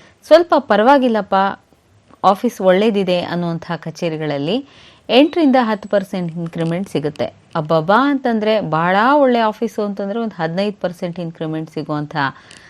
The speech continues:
ಸಾಧ್ಯತೆಗಳಿರುತ್ತೆ. ಆದ್ರೆ ಇಲ್ಲಿ one to double ಇನ್‌ಕ್ರಿಮೆಂಟ್ ಸಿಗುವಂಥ ಒಂದು ದೊಡ್ಡ ಕಚೇರಿ ಇದೆ. ಅದು ಯಾವುದಪ್ಪ ಅಂತೀರಾ? ನಮ್ಮ ರಾಜಕಾರಣದ ಆಫೀಸು ಕಣ್ರಿ. ಹೌದು,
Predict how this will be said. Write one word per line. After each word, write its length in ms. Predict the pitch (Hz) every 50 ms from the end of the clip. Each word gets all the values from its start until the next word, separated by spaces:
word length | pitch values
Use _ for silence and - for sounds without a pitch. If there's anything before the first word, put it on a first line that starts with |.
| - - _ -
ಸಾಧ್ಯತೆಗಳಿರುತ್ತೆ. 960 | 208 196 190 165 196 175 - 180 175 202 185 165 156 156 147 - 139 123 - _ _ -
ಆದ್ರೆ 640 | 147 156 170 202 233 247 214 208 165 160 180 208 233
ಇಲ್ಲಿ 580 | 226 - - - 196 196 190 180 190 214 240 254
one 340 | - - 165 180 214 254 262
to 180 | 294 262 202
double 380 | 170 185 180 185 208 262 277 269
ಇನ್‌ಕ್ರಿಮೆಂಟ್ 680 | - - 208 208 208 202 208 214 202 196 196 190 185 -
ಸಿಗುವಂಥ 480 | - 180 165 170 165 165 170 170 -
ಒಂದು 540 | 185 165 160 156 156 147 156 156 147 - - - - - - _ _ - 160
ದೊಡ್ಡ 260 | 156 185 226 226 233 269 247 202
ಕಚೇರಿ 640 | 175 - - 165 160 151 - - 233 240 233 220 185
ಇದೆ. 240 | 156 143 143 139 - _ -
ಅದು 180 | 160 170 175 190
ಯಾವುದಪ್ಪ 540 | 185 185 170 185 208 208 202 190 - -
ಅಂತೀರಾ? 600 | 165 160 160 156 - 151 139 151 202 240 254 220 _ _ _ _ _ _ _ _ _ _ _ _ _ _ _ _ _ _ _ _ -
ನಮ್ಮ 200 | 208 202 196 190 180 165 156
ರಾಜಕಾರಣದ 760 | 160 160 175 190 - 233 - 233 220 208 214 202 190 170 175 156
ಆಫೀಸು 420 | 156 160 - - 175 - - 160
ಕಣ್ರಿ. 540 | - 156 147 147 143 147 160 202 233 240 _ _ _ _ - -
ಹೌದು, 420 | 175 170 160 147 139 - _